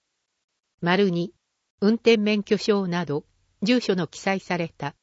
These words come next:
本人確認書類の写し。丸三、返信用封筒。八十四円切手添付。返信先住所記載。丸四、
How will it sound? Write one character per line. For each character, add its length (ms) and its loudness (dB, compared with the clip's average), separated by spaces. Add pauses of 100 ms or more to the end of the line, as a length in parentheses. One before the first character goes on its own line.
(220)
本 220 2
人 220 -2
確 300 -2
認 220 0
書 200 -2
類 220 4
の 140 -2
写 240 -6
し。 280 -10 (880)
丸 260 -2
三、 380 -8 (720)
返 200 -2
信 320 -4
用 220 -2
封 280 -4
筒。 420 -8 (720)
八 260 -2
十 220 -2
四 160 -2
円 140 -4
切 220 -10
手 180 -8
添 260 -6 (160)
付。 180 -8 (540)
返 220 -2
信 240 -4
先 320 -6
住 180 0
所 220 -8
記 160 -20
載。 340 -10 (720)
丸 320 -2
四、 320 -6